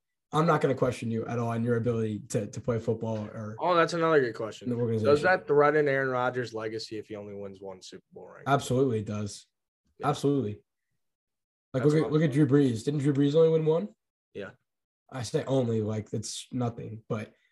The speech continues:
Speaker 1: I mean, comparative to other players, um, yeah,
Speaker 2: Yeah.
Speaker 1: one, you need, you really need two. Eli got two.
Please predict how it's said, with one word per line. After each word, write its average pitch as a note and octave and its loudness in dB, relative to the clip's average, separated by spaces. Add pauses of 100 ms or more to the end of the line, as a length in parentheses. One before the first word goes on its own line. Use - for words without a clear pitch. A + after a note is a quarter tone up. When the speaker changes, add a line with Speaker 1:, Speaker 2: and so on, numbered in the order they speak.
(120)
Speaker 1:
I - -4
mean, B2+ 0
comparative B2+ 2
to G#2+ -8
other A#2+ -2
players, A#2+ 0 (720)
um, A#2 -4 (280)
yeah, B3 2
Speaker 2:
Yeah. G2+ -4
Speaker 1:
one, F#3 4
you D#3+ 2
need, A3+ 6
you E3 4
really D4+ 4
need E4 2
two. B3 2
Eli F#3 0
got E3 -2
two. A#2 -4